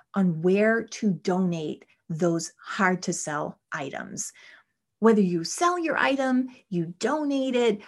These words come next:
or you just recycle it, you're being more mindful than just putting it in a trash bag. Be sure to congratulate yourself on that. That is a big step towards taking responsibility for your stuff. And it's empowering when you face it,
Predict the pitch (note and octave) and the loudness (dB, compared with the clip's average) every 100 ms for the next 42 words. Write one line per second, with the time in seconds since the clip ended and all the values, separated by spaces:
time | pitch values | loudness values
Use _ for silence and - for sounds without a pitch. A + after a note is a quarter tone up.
0 | - _ C4+ C#4 C4 D4 C#4+ - B3+ - | -20 _ 2 2 2 -2 -4 -4 -4 0
1 | B3 D#4+ A3 - - - - - - G#3 | 0 0 0 -2 -8 -12 -20 -20 -8 4
2 | A3 G#3+ F#3 A3 C#4+ D#4+ C#4 F#3 G#3 A3 | 6 6 4 2 2 0 0 4 4 6
3 | G3+ F#3 G3+ G#3+ G#3+ D#3 D#3 F3+ F3 - | 4 2 2 2 2 -6 -4 -4 -4 -6
4 | - - G3+ G3 - F3+ F3 - - D#3+ | -10 -2 2 2 0 -6 -6 -8 -8 -6
5 | D#3+ - C3+ A2+ - - F3+ F#3 - B3+ | -8 -8 -8 -8 -10 -4 -2 -2 -4 -6
6 | B3+ A3 F3+ F3 F3 F#3 F#3 D#3+ D3+ E3 | 0 2 2 2 2 2 -2 -6 -6 -8
7 | - D#3 C3+ - F3 D#3+ - C3 G#2 - | -6 -4 -6 -8 -8 -8 -6 -4 -2 2
8 | A3 A#3 A3 F#3 D#3 F#3+ F#3 F3 - - | 4 4 0 0 0 0 0 -2 -6 -2
9 | - - E3 - _ _ G#3 F3+ E3+ D3+ | 0 2 -2 -4 _ _ 0 2 0 -6
10 | - A#3 A3+ G#3 F3+ F3 - E3+ F3+ F3 | -12 -8 0 2 0 -4 -6 -6 -4 -6
11 | E3+ E3 E3 D#3+ D#3 D3 - - - - | -4 -4 -6 -8 -8 -10 -6 -6 -4 -6
12 | - - - - E4 E4 D#4+ D4+ B3+ C4+ | -8 -20 -14 -6 -4 -4 -6 -4 4 4
13 | F4 A3 D3+ F3+ F3+ F3 - F#3+ A#3 - | 4 0 -2 0 0 -4 -2 0 0 2
14 | C4+ C4+ | 0 0